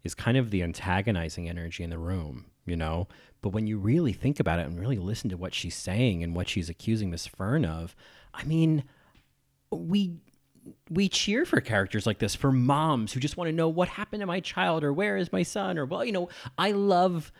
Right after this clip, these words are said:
like, I love these kinds of characters, these, these mama bear characters." And it's, you sort of forget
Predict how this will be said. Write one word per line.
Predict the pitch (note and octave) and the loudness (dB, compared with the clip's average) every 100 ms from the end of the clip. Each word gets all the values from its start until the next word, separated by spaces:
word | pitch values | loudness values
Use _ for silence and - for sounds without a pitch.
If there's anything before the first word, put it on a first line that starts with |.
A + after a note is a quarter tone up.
| - | -14
like, | - D#3+ - | -4 -4 0
I | E3+ | -2
love | E3+ F3+ G3 E3+ | 0 0 0 0
these | A2+ - | 0 0
kinds | G#2+ F#2+ | 0 0
of | F#2 | -2
characters, | - F#2 - F#2 F2 | 0 0 2 -2 0
these, | G2 F2 | -4 -2
these | G#2+ F#2+ | -2 2
mama | G2+ F#2+ G2+ | 2 4 2
bear | F#2+ F2+ | 2 -2
characters." | F#2 - G#2+ F#2+ - D#3+ - - | -4 -6 -6 -6 -8 -10 -8 -8
And | - C3 C3+ B2+ - - - _ | 0 2 2 0 -12 -20 -20 _
it's, | - C3+ - - - _ _ _ | -2 -2 -2 -10 -12 _ _ _
you | D#3+ | 0
sort | G#3 G#3+ | 2 2
of | |
forget | - F#3+ C#3 - - F3+ | 2 0 -2 -2 0 2